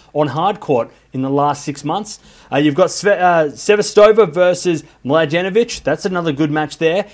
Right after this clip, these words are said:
The winner of that plays either against, uh, Peterson or number fourteen seed Mertens, who was playing in Prague on clay last week. Remember, she got to the final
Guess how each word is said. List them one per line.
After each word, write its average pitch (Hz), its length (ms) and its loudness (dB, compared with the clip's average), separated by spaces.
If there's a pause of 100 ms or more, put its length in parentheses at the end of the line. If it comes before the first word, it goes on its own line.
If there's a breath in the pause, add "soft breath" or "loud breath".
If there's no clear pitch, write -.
The - 80 -4
winner 190 240 4
of 175 60 2
that 185 180 4
plays 175 260 0
either 165 300 0
against, 147 320 -4 (100)
uh, 127 180 -4 (120)
Peterson 190 640 0 (220 loud breath)
or 135 80 -6
number 208 180 -2
fourteen 208 560 0
seed 185 280 -2
Mertens, 160 600 -2 (360 loud breath)
who 208 120 0
was 214 140 0
playing 220 320 -2
in 208 100 0
Prague 214 440 2
on 202 160 -2
clay 247 340 0
last 185 340 2
week. 139 140 -2
Remember, 160 260 -4
she - 100 -6
got 196 120 -4
to 196 40 -12
the 170 60 -10
final 196 680 -4